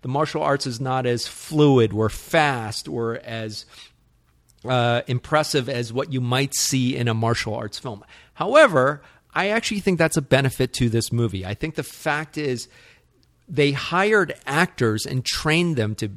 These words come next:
to do the martial arts as opposed to the other way around. And I think that works to this movie's advantage 'cause the performances are really strong from,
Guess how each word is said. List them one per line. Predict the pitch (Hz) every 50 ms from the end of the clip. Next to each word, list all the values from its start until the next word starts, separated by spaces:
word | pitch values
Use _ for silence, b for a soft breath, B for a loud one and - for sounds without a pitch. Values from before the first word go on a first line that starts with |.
| - _ _
to | - - 110
do | 104 110 107
the | 104
martial | 104 104 104 107 - - 110
arts | 113 110 107 -
as | - - 127 117
opposed | 107 - - - - - 156 165 170 175 170 - - - -
to | 160 147 135 131 131 123 B B B B B
the | - 120 -
other | - 135 123 131 127
way | 120 120 117 113
around. | 110 110 113 117 113 113 110
And | 107 101 107
I | 113 120
think | 117 - - 185 185 202 - - 135 123
that | 117 135 143 156 - -
works | 127 120 123 135 135 - - -
to | 127
this | 110 113 117 -
movie's | - 113 110 107 101 110 101 104
advantage | 107 98 98 113 120 117 101 95 - - B B B B B B
'cause | B - 127 127
the | 147 139
performances | - 165 151 - - 196 214 240 226 202 175 - 143 117 120
are | 113 107
really | 107 104 107 110 131 147 156 151 143 127
strong | 120 - - - 139 127 123 113 101 95 101
from, | - - 127 113 113 110 110 107